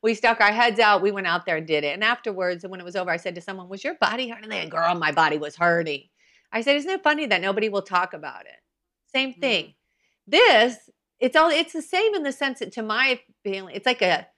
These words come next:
Speaker 1: there's a badge of honor. It's all about
Speaker 2: Mm.
Speaker 1: what, you know, the face we put out there, this, and the vulnerability and the shame associated with it.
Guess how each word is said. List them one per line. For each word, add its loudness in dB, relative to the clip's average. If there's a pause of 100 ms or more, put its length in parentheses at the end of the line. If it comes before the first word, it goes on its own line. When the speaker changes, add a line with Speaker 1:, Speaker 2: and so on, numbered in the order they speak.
(180)
Speaker 1:
there's 0
a 4
badge 4
of -2
honor. -6 (800)
It's -4
all 6
about 4
Speaker 2:
Mm. -20 (100)
Speaker 1:
what, 2
you -4
know, -2
the -4
face 2
we 0
put 2
out 2
there, 0
this, -2
and -8
the -2
vulnerability -2
and -8
the -2
shame -2
associated -4
with -18
it. -18